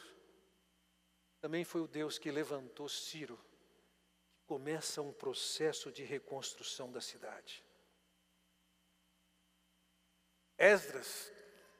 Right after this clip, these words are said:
que é praticamente um contemporâneo de Neemias, no capítulo primeiro diz: "No primeiro ano do reinado de Ciro, rei da Pérsia, a fim de que se cumprisse a palavra do Senhor falada por Jeremias,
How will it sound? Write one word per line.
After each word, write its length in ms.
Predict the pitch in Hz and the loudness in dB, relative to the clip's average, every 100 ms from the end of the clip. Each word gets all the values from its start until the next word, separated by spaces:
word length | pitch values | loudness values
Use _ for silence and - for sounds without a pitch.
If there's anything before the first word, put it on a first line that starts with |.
| _ _ _ | _ _ _
que 60 | 160 | -2
é 20 | |
praticamente 640 | - 170 - 156 156 165 | 4 4 4 2 2 -2
um 80 | 156 | -2
contemporâneo 640 | 156 151 151 139 139 160 143 | -4 -2 0 2 4 4 0
de 100 | 139 | -4
Neemias, 760 | 139 127 147 190 117 - - - - - - - _ _ _ _ - | -4 -4 -2 -2 -2 -6 -10 -14 -20 -20 -20 -20 _ _ _ _ -2
no 40 | |
capítulo 320 | 147 143 165 | 0 0 -2
primeiro 360 | - 147 170 165 | -2 0 2 2
diz: 420 | 131 185 151 - - - - - | -2 -2 -2 -4 -10 -20 -20 -18
"No 160 | - 180 | -2 0
primeiro 600 | - 196 190 202 208 190 | 2 2 6 8 8 8
ano 200 | 196 196 | 6 4
do 120 | 185 | 2
reinado 480 | 175 190 180 185 180 | 2 4 6 6 4
de 80 | 170 | -2
Ciro, 400 | - - 190 185 | -4 -2 0 2
rei 200 | 151 180 | 2 6
da 160 | 175 | 6
Pérsia, 640 | 165 - 180 180 - 165 143 - - - - - - _ - | 6 6 6 6 4 -2 -2 -6 -20 -20 -20 -20 -20 _ 8
a 140 | 175 | 8
fim 400 | - - 233 247 | 8 -2 0 0
de 120 | 196 | -2
que 220 | 202 214 | -4 -2
se 420 | 190 - - 233 262 | 0 0 0 0 -2
cumprisse 640 | - 220 190 214 240 - | 0 0 0 -2 2 2
a 40 | |
palavra 440 | - 180 175 196 180 | 6 8 8 6 4
do 120 | 170 | -2
Senhor 360 | - 156 160 185 | -4 0 2 2
falada 600 | - - 170 180 208 180 | 4 6 8 8 8 4
por 160 | 180 | 2
Jeremias, 760 | 160 170 151 170 202 170 151 | 0 0 0 0 4 4 4